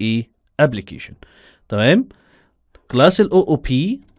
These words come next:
ده يعتبر application لأنه بيحتوي على المين ميثود. فإذا يا جماعة، عشان بس ألخص لكم السلايد دي من الآخر كده، إيه اللي بيتم؟ اللي بيتم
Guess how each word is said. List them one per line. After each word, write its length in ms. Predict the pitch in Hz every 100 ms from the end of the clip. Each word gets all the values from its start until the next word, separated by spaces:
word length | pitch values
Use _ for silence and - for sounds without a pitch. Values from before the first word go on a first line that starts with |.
| -
ده 120 | 147
يعتبر 460 | 135 110 131 135 -
application 460 | 110 107 - 139 -
لأنه 360 | 156 117 117
بيحتوي 560 | 107 104 - - 117 113
على 440 | 95 110 120 160 - -
المين 400 | 107 101 123 131
ميثود. 260 | 92 - - _ - - - _
فإذا 400 | 151 220 254 170
يا 40 |
جماعة، 320 | 131 113 87 - _ _ _ _ _ _ _ _ - _ _ _ _ _ _
عشان 240 | 139 135 160
بس 220 | 202 196
ألخص 380 | 151 - 127 175
لكم 280 | 175 160
السلايد 520 | 131 - 131 131 127 107
دي 260 | 165 202 _ _ _ _ _ _
من 120 | 139
الآخر 420 | 160 156 196 -
كده، 300 | - - - _ _ _ _ _ _ _ -
إيه 160 | 226 254
اللي 160 | 220
بيتم؟ 500 | 143 123 - 120 120 156 -
اللي 140 | 156
بيتم 520 | 165 180 254 269 262